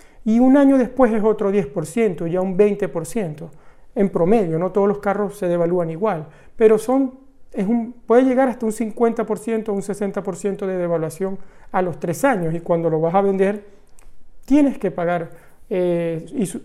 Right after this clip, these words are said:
pa-, o sea, el que te paga va a pagarte con un precio muy devaluado. Y en el caso particular de Noruega no es fácil vender los carros usados así, en mi experiencia. Adicionalmente, cuando haces el leasing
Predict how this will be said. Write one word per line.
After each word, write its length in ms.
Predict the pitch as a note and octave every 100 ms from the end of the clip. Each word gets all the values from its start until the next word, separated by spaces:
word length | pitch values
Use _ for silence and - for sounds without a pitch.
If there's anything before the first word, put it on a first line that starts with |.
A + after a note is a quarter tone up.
| - -
pa-, 220 | F3 F3
o 60 |
sea, 160 | E3 F3+
el 140 | E3+
que 120 | E3 E3+
te 100 | E3
paga 320 | A3 A3 B3
va 140 | F3+
a 100 | E3+
pagarte 400 | F3+ F3 E3+ G#3+
con 100 | F#3+
un 140 | E3+ E3
precio 340 | E3 C#3+ D#3+ - - - G3
muy 180 | F#3
devaluado. 640 | F3 D#3+ F3 G3 D#3+ D3+ C#3+ - - -
Y 200 | A3+ A3
en 160 | G3
el 180 | F#3 E3
caso 420 | C4+ C#4+ - C4+
particular 500 | - G#3 G#3+ G3+ G3+
de 80 | G#3
Noruega 320 | G3 G3 G3
no 140 | F#3+ F#3
es 100 | F3
fácil 480 | - G3 D3 D#3 D#3+
vender 320 | D#3+ D#3+ D#3+
los 160 | D#3
carros 380 | - E3 D#3 D3+ - - - - -
usados 600 | F3+ - E3+ - D3+ - -
así, 400 | E3 D3 - E3 - -
en 160 | F3+ E3
mi 140 | D#3+
experiencia. 920 | E3 G3 - - D#3+ D#3+ D3 - - - - - - - - -
Adicionalmente, 920 | G3+ G#3 G#3 A3 C4 B3 A3+ C4+ C4+ - - - - - - - - -
cuando 380 | G#3 F#3+ G3 G#3+
haces 280 | G#3 B3+
el 120 | C4 B3
leasing 440 | G#3 B3+ B3+